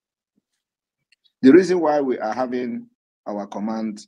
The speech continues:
in different parts of Nigeria today is for physical attack against our people. You see, the ejection of Biafrans in Lagos and other parts of Nigeria will happen. It is what God have ordained. It is going to happen. Nobody will stop it.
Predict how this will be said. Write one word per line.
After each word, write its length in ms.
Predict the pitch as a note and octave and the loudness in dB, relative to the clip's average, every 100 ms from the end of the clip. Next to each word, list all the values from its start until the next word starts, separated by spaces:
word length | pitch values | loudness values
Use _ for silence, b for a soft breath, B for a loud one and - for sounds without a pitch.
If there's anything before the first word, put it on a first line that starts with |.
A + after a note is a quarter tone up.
| - | -8
in 80 | G2 | -6
different 300 | G2+ A2+ G#2 | -4 -4 -4
parts 160 | G2+ F#2+ | -6 -8
of 120 | - | -6
Nigeria 300 | F#2 G2 F#2 | -4 -2 -2
today 300 | E2+ F2+ F#2 | -2 0 0
is 200 | - G2 | 0 -2
for 160 | - G2 | 2 0
physical 480 | - B2 - B2 G#2 | 2 -2 4 6 6
attack 440 | F2 - G2 G2+ - - | 4 0 0 0 -14 -16
against 300 | E2+ F2+ - | -12 -10 -10
our 120 | - | -12
people. 340 | - - - - | -12 -12 -12 2
You 160 | B2+ C#3 | 6 6
see, 400 | - G3+ G3 G3+ b b b _ _ _ _ _ _ - B2 | 8 8 6 2 b b b _ _ _ _ _ _ -4 4
the 120 | B2+ | 6
ejection 600 | A#2+ A2+ D3 D#3+ - D3+ C3+ | 4 -2 0 0 0 -2 -2
of 140 | G#2 | -4
Biafrans 840 | A2 A#2 A#2 A#2+ A#2 A2 - - _ | -6 -6 -6 -4 -6 -8 -16 -20 _
in 200 | A2 F#2+ F#2 | -12 -10 -8
Lagos 400 | G#2+ A2+ G#2+ - | -6 -6 -6 -10
and 160 | F2 | -10
other 180 | G2+ G#2 | -8 -8
parts 220 | G#2 F#2 | -8 -12
of 100 | - | -14
Nigeria 480 | D#2 D2+ F#2 F2+ E2+ - | -14 -10 -6 -4 -4 0
will 160 | A2 | 0
happen. 320 | G#2+ C#3 - - _ | 4 2 0 -14 _
It 140 | - | -12
is 140 | G2+ A2 | -8 0
what 280 | A#2 C3+ G#2+ | 2 2 2
God 180 | B2 | 0
have 180 | G#2 E2+ | 0 -6
ordained. 480 | E2+ D#2+ G#2 F2+ - - | -10 -8 -6 -6 -10 -18
It 160 | - D#2+ | -18 -14
is 120 | F2 | -2
going 160 | G#2 | 0
to 80 | G2+ | 0
happen. 260 | F2+ - G#2+ | -6 -4 0
Nobody 260 | C3+ A#2 | 2 2
will 100 | G#2 | 2
stop 200 | G#2 - - | -2 -8 -10
it. 160 | - | -14